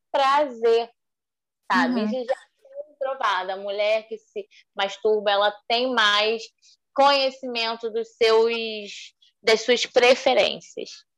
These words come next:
Speaker 1: né? E isso é muito grande. Isso, isso eu acho que é muito, muito, muito importante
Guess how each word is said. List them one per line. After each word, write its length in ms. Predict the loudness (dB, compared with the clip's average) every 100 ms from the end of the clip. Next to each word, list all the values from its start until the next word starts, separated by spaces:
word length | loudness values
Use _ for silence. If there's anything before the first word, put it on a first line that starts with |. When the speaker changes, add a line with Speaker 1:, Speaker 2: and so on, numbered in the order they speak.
| _ _ _
Speaker 1:
né? 300 | -8 -6 -6 -10 -20 -18 -8
E 220 | 0 0
isso 160 | 2
é 40 | 2
muito 440 | 2 0 0 0
grande. 580 | 4 4 4 2 -4 -4 _ -8
Isso, 220 | -8 -8
isso 360 | -6 -6 -4 -2
eu 680 | -2 -2 -8 _ _ _ -4
acho 200 | -4 -6
que 60 | -10
é 40 |
muito, 420 | -8 -8 -8 -10
muito, 320 | -10 -10 -10
muito 220 | -10 -10 -6
importante 840 | -4 -4 2 6 6 4 -6 -14